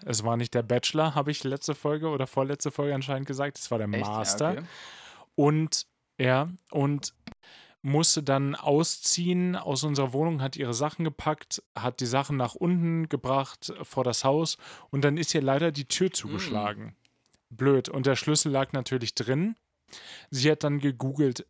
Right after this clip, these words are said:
Speaker 1: Schlüsselservice Hamburg. Und ich hatte kurz vorher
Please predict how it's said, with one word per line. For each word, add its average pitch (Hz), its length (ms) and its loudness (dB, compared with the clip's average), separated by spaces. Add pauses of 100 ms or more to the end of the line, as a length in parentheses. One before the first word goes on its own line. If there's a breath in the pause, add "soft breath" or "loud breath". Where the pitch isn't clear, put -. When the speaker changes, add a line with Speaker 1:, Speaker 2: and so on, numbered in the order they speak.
Speaker 1:
Schlüsselservice 120 1080 2
Hamburg. 123 640 0 (960)
Und 151 140 0
ich 127 100 2
hatte 151 200 2
kurz - 260 0
vorher 160 560 4